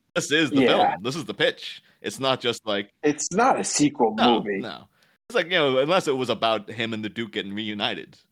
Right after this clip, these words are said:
Speaker 1: Like, to do it with another person, and, and then every time it's like, so he has to have this kind of adventure with a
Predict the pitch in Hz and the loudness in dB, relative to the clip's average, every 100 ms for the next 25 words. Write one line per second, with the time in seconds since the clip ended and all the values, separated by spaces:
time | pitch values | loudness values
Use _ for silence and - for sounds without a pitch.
0 | _ 123 120 151 202 117 104 113 107 127 | _ -10 -8 -2 -2 0 -2 -4 -2 -4
1 | 127 101 107 104 131 135 131 127 120 110 | -4 -6 -6 -6 -2 0 0 0 -2 -2
2 | - _ _ - 131 131 131 120 131 123 | -8 _ _ -2 0 2 0 0 -2 0
3 | 131 - 123 113 107 113 120 110 110 113 | -2 -2 -2 0 -2 -4 -4 -6 -6 -8